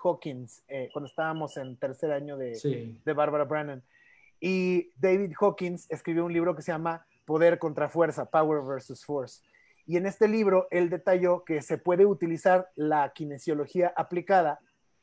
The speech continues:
Speaker 1: para, eh, calibrar, eh, si algo, eh, básicamente si algo viene del ser inferior o del ser superior. Él lo llamaba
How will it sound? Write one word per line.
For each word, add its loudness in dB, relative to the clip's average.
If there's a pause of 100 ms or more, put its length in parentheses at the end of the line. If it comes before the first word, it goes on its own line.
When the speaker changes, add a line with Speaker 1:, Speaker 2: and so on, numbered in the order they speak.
(920)
Speaker 1:
para, 6
eh, -2
calibrar, 4 (460)
eh, -4
si -6
algo, 4 (100)
eh, -2
básicamente 0
si 0
algo 2
viene 0
del -4
ser -2
inferior -2
o 2
del -4
ser -6
superior. -10
Él 2
lo 2
llamaba 0